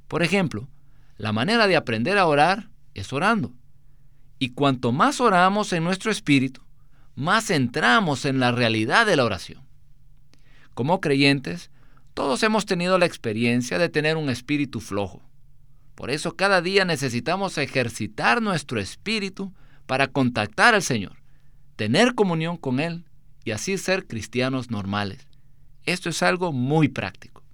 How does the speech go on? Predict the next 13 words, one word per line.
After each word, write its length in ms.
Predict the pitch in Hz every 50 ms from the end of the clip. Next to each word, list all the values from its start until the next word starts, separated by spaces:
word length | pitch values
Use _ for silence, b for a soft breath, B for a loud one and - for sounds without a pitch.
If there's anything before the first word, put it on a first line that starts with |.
| - _ _ _ _ - - - - - - - - - -
Necesitamos 800 | 104 110 107 95 104 104 92 107 98 - 107 123 151 180 165 180
ejercitar 540 | 151 139 139 110 - 110 87 - 110 127
nuestro 260 | 156 185 175 - - 120
espíritu 560 | - - - 160 196 208 196 - 135 120 -
cuando 260 | - 120 113 113 110
hablamos 440 | 101 98 113 147 202 240 262 247 -
con 140 | - 165 143
las 140 | 131 113
demás 300 | 101 110 104 104 98 -
personas, 540 | - 107 - - - 113 104 90 - - - - - - - - - - - - - -
cuando 280 | - 123 123 131 123
tomamos 340 | - 139 139 156 165 185 190
decisiones, 720 | 165 180 - 135 127 120 - 165 196 220 175 107 - -